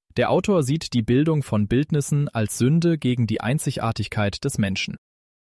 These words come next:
Die Andorraner machen aus Andri ein festes Bild. Andri fügt sich in dieses Bild, bis es tödlich wird. Ein weiteres zentrales Motiv ist die Feigheit.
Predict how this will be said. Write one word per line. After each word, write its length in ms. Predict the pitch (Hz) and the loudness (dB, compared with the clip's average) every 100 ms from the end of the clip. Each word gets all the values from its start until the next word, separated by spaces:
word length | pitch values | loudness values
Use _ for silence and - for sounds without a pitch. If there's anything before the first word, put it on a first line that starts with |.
| - | 0
Die 100 | 127 | 2
Andorraner 540 | 143 139 110 156 196 | 4 2 2 2 2
machen 300 | 139 143 143 | 2 0 -2
aus 220 | - 101 - | -2 -4 -4
Andri 500 | 113 151 160 170 - | -2 0 2 0 0
ein 180 | 113 | -2
festes 500 | 110 - - - 117 | -2 -4 -4 -6 -6
Bild. 400 | - 101 - - _ _ _ _ _ _ _ | -4 -4 -4 -14 _ _ _ _ _ _ _
Andri 380 | 113 151 160 170 | 2 2 4 2
fügt 320 | - 185 - | 2 0 0
sich 180 | 107 101 | -4 -2
in 120 | 104 | 0
dieses 280 | 107 110 - | 0 0 0
Bild, 380 | 131 151 - - _ - | 2 2 0 -10 _ -4
bis 220 | 147 - | -2 -2
es 240 | 147 139 | -2 -4
tödlich 500 | - 117 104 98 - | 0 0 0 -6 -8
wird. 300 | - - - _ _ _ _ _ _ _ _ _ _ - | -8 -10 -14 _ _ _ _ _ _ _ _ _ _ -2
Ein 200 | 123 120 | 2 4
weiteres 480 | 135 180 117 107 - | 4 2 2 0 0
zentrales 600 | 117 107 110 139 160 - | -2 0 0 0 0 0
Motiv 460 | 113 - 170 - | -2 0 -2 -2
ist 220 | - 135 143 | -4 -2 -2
die 80 | |
Feigheit. 640 | 135 - 98 - - - | -2 -2 -6 -6 -10 -12